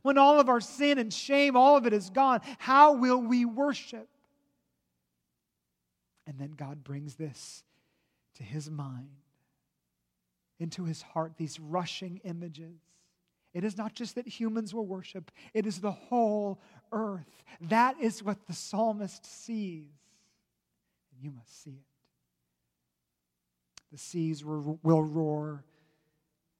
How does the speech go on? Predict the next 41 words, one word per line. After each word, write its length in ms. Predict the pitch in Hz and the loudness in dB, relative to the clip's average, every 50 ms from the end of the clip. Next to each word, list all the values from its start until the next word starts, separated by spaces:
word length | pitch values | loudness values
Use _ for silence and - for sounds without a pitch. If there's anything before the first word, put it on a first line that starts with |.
| _ - | _ -16
but 100 | 139 135 | -16 -14
not 220 | 135 147 156 - | -12 -12 -14 -14
just 220 | - 165 - - - | -14 -14 -14 -12 -12
the 60 | 165 | -10
seas. 380 | - - - 170 160 160 139 | -10 -8 -6 -4 -4 -2 -2
All 160 | 160 156 156 165 | -4 -4 -4 -4
the 140 | 151 175 | -6 -6
creatures 600 | 170 - - - 170 170 - - - 170 165 131 | -10 -10 -10 -8 -8 -8 -8 -10 -12 -12 -12 -10
will 120 | 156 170 156 | -10 -12 -12
cry 400 | - - - 175 165 165 170 165 | -12 -10 -8 -6 -4 -4 -4 -6
out, 280 | 165 160 165 165 180 - | -6 -4 -4 -4 -4 -6
all 240 | 175 170 170 180 170 | -6 -4 -2 -2 -2
the 100 | 165 185 | -2 -4
whales 600 | 165 151 170 175 175 175 175 170 175 170 160 165 | -4 -2 -2 0 0 0 -2 -4 -4 -6 -8 -10
and 180 | 175 175 175 - | -12 -14 -14 -16
sea 400 | - - - - 196 185 196 196 | -18 -18 -12 -8 -8 -6 -6 -4
urchins 580 | 185 175 170 - - - 185 175 175 175 156 | -6 -6 -6 -8 -10 -10 -10 -10 -10 -10 -10
and 180 | 170 160 147 139 | -10 -12 -12 -14
clams 680 | - - - 180 180 185 185 180 175 175 175 170 - - _ - - - - | -18 -14 -8 -6 -4 -4 -2 -4 -4 -6 -8 -10 -14 -16 _ -20 -20 -14 -10
and 240 | 175 170 165 151 | -10 -8 -8 -4
dolphins 480 | - 185 185 196 - - - 196 190 160 | 0 2 4 4 2 2 -2 -4 -4 -4
and 180 | 208 180 170 160 | -6 -8 -8 -10
seals 480 | - - - 208 202 202 196 196 196 | -10 -6 -2 0 2 2 2 2 0
and 160 | - 170 160 | -4 -10 -12
squid 580 | 156 - - - - 190 202 202 202 202 196 196 180 | -12 -12 -14 -12 -6 0 2 4 4 4 2 0 -4
and 180 | 151 143 156 - _ | -12 -16 -18 -20 _
kelp. 340 | - - 196 196 196 233 _ _ _ _ _ _ _ _ _ _ _ _ _ _ _ _ _ _ _ _ _ _ _ _ _ _ _ _ _ _ _ | -18 -14 -14 -14 -14 -16 _ _ _ _ _ _ _ _ _ _ _ _ _ _ _ _ _ _ _ _ _ _ _ _ _ _ _ _ _ _ _
They 80 | - 131 | -20 -20
will 120 | 127 131 | -20 -20
praise 340 | 123 - - 160 147 143 120 | -18 -12 -8 -8 -8 -8 -8
his 140 | 147 139 - | -12 -18 -20
holy 280 | - 139 135 139 139 | -20 -20 -18 -16 -16
name. 340 | 139 139 143 139 139 135 131 131 131 131 123 _ _ _ _ _ _ _ _ _ _ _ _ _ _ _ _ _ _ _ _ _ - | -14 -14 -14 -14 -14 -16 -18 -20 -20 _ _ _ _ _ _ _ _ _ _ _ _ _ _ _ _ _ _ _ _ _ _ _ -12
The 100 | 160 165 | -10 -10
fields 600 | - - - - 208 196 190 185 180 170 143 156 165 | -10 -10 -8 -4 -2 0 0 0 -2 -4 -8 -10 -8
will 140 | 170 160 | -8 -8
exult. 480 | 165 160 165 156 139 165 170 175 175 160 | -8 -8 -10 -10 -10 -8 -10 -10 -10 -12
Do 60 | 156 | -14
you 60 | 165 | -14
see 380 | 156 - - - - 180 175 170 | -14 -14 -18 -18 -14 -12 -12 -12
it? 120 | 160 - | -14 -16